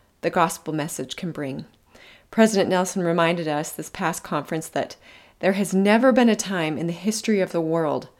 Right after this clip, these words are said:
when knowledge of our Savior is more personally vital and relevant to every human soul.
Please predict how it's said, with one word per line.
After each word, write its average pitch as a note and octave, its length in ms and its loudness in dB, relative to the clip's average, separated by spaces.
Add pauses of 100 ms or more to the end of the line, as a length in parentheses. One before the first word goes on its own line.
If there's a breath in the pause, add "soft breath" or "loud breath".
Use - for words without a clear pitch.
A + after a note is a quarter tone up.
(400 soft breath)
when F3+ 160 4
knowledge F3+ 400 4
of D#3 120 -4
our F3 100 0
Savior D#3+ 400 -2
is - 240 -6
more F#3 600 0
personally A3 680 2
vital D#3 500 0
and D#3+ 140 -2
relevant D3+ 440 -2
to - 280 -8
every E3 480 -2 (340 soft breath)
human E3 380 -2
soul. B2 420 -6